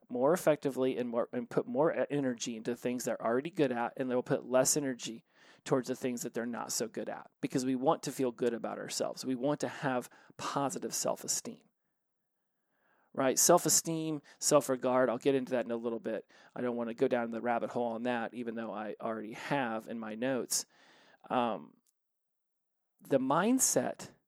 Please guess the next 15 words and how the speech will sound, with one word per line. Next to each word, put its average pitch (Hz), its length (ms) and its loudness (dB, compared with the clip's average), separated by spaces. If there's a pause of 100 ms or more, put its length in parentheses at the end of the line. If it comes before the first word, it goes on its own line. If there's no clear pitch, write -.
(720)
that 131 200 6
we'll 139 280 2
use, 127 380 0
let's 139 160 2
say 180 200 8
that 143 160 4
we're, 123 360 2 (340)
we're 127 160 2
good 147 480 4 (440)
at 131 540 0 (880)
cooking 160 300 4
dinner 123 320 0
for 120 260 -2
our 113 120 2
partner, - 540 -6